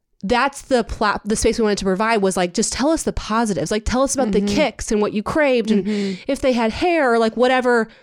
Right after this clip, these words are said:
Speaker 1: whatever the good parts of the life was.
Speaker 2: Yeah, because
Speaker 1: Um,
Speaker 2: it's, they, they're still your child and they're still a
Speaker 1: and
Speaker 2: huge part of your
Speaker 1: say their
Speaker 2: life.
Speaker 1: name and
Speaker 2: Say their name and just, like, don't feel like you have to,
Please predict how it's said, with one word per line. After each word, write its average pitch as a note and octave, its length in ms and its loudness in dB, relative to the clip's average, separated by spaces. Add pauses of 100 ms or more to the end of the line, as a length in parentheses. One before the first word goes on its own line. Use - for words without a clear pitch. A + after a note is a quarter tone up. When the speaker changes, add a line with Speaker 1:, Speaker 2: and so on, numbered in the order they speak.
(480)
Speaker 1:
whatever C#4+ 360 2
the A3 260 0 (140)
good B3+ 260 4
parts D#3+ 360 -2
of E3 220 -2 (120)
the F#3 120 0
life D3+ 320 -2
was. E3 180 2
Speaker 2:
Yeah, E3 280 -2 (380)
because G#3+ 340 2
Speaker 1:
Um, F3+ 80 2
Speaker 2:
it's, - 440 -4 (200)
they, G3+ 120 0 (120)
they're G3 240 -6
still G#3+ 240 -2
your G3 120 0
child F#3 520 0
and F3+ 240 -2
they're F#3 180 -2
still F3+ 360 -4 (200)
a B3 60 0
Speaker 1:
and G#3 180 0
Speaker 2:
huge A3+ 360 -2
part G#3+ 160 0
of G3+ 60 2
your G3+ 80 2
Speaker 1:
say C4+ 200 4
their C4 100 4
Speaker 2:
life. C4+ 80 0
Speaker 1:
name A#3+ 380 0
and D#3+ 220 -2
Speaker 2:
Say G#3 220 0
their G#3 160 0
name F#3+ 520 0
and G3 140 -2
just, G3+ 200 -2
like, A3 240 0
don't B3+ 240 0
feel A#3+ 140 0
like A3 220 -2
you G#3+ 120 -2
have F#3+ 300 -2
to, - 180 -6